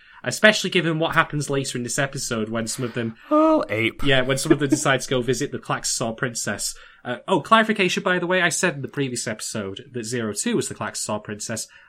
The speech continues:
Speaker 1: I was mistaken. I think the dialogue got me confused a little bit. I thought they were referring to her, but they're actually
Speaker 2: I thought so too.
Speaker 1: But they are
Speaker 2: But
Speaker 1: actually referring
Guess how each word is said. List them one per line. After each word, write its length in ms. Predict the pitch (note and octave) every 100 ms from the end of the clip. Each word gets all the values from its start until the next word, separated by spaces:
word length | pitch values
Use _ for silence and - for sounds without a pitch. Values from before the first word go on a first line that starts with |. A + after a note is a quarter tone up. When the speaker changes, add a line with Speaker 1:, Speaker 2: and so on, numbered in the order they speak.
| _
Speaker 1:
I 140 | - A#2+
was 160 | B2
mistaken. 560 | B2 - C#3 C#3+ - F#2 - - _ _ _
I 80 | C3+
think 220 | C3+ A3+
the 80 | G#3
dialogue 600 | - - C3 E3 F3+ - -
got 160 | C#3+ C#3+
me 60 |
confused 380 | C3 A2 A#2 A#2+
a 40 |
little 120 | C#3+ C3+
bit. 220 | D#3 D3+
I 100 | A#2+
thought 300 | A2+ - D3
they 80 | E3
were 100 | D3
referring 320 | C#3+ C#3+ C3 A#2+
to 100 | A#2+
her, 260 | A#2+ B2
but 140 | C3 A#2
they're 80 | -
actually 380 | D3 D#3 - D#3+
Speaker 2:
I 120 | D#4+
thought 240 | F4+ E4+ E4+
so 180 | F4
too. 320 | E4 - F#4 F#4
Speaker 1:
But 140 | G3+
they 180 | E3+ F3
are 240 | F#3 F#3+
Speaker 2:
But 80 | G3 B3+
Speaker 1:
actually 240 | - A3
referring 460 | G3 F3+ F#3+ F#3